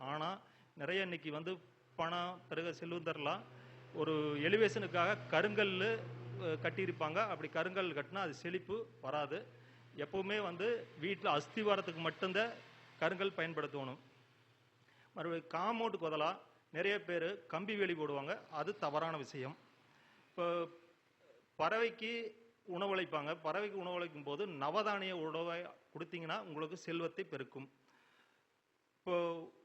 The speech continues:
உங்க வீட்டுல உள் கலர் ஆரஞ்சு கலர் உள் சேற்றில் பயன்படுத்தினா நிச்சயமாக ஆரோக்கியம், செல்வம் வளரும். ஊதா நிறங்களை பயன்படுத்தினால் படிக்கிற விஷயத்துல இருக்கிற குழந்தைகளுக்கு படிப்பு நல்லா வரும். அஹ், வெள்ளை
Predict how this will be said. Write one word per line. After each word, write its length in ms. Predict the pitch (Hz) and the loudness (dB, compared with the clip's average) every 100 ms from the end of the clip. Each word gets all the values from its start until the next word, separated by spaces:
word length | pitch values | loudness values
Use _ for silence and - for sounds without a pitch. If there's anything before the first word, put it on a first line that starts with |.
| - | -14
உங்க 140 | 160 | -8
வீட்டுல 360 | 165 202 170 196 208 214 - _ _ _ - | -6 -4 -4 -4 -4 -6 -14 _ _ _ -8
உள் 220 | 170 208 | -6 -4
கலர் 280 | 180 170 160 - - - | 0 0 0 -6 -14 0
ஆரஞ்சு 420 | 151 208 220 185 | 4 4 2 0
கலர் 260 | 196 185 180 - _ _ _ - | 2 2 0 -8 _ _ _ -6
உள் 120 | 185 | -6
சேற்றில் 380 | 180 190 175 175 | -2 -4 -4 -4
பயன்படுத்தினா 500 | 165 170 160 165 165 190 226 | -4 -2 -6 -4 -4 -4 -6
நிச்சயமாக 520 | 160 165 - 190 185 190 143 | -6 -6 -4 -2 0 2 2
ஆரோக்கியம், 460 | 170 185 175 196 | 2 2 -2 -6
செல்வம் 340 | - 170 175 180 | -4 -4 -4 -2
வளரும். 340 | 139 143 147 - _ _ - _ - | 0 0 -2 -10 _ _ -20 _ -6
ஊதா 300 | 170 214 214 | 2 6 6
நிறங்களை 360 | 202 185 175 175 | 4 0 0 -2
பயன்படுத்தினால் 640 | 165 165 156 147 165 202 196 _ _ | -2 -4 -4 -4 -2 -2 -6 _ _
படிக்கிற 400 | 156 180 170 208 | 0 0 0 0
விஷயத்துல 500 | 185 165 175 165 185 | 0 -4 -6 -4 -4
இருக்கிற 240 | 180 160 156 | -4 -4 -4
குழந்தைகளுக்கு 520 | 151 165 156 151 196 | -4 -4 -2 -4 -6
படிப்பு 320 | - 156 160 | -6 -4 -4
நல்லா 220 | 160 143 139 | -2 0 0
வரும். 260 | 123 190 - - - - _ _ - | -2 -6 -12 -20 -20 -20 _ _ -6
அஹ், 360 | 147 143 139 139 _ _ _ _ | -2 -2 -4 -10 _ _ _ _
வெள்ளை 460 | 185 170 170 214 220 | -6 0 2 4 2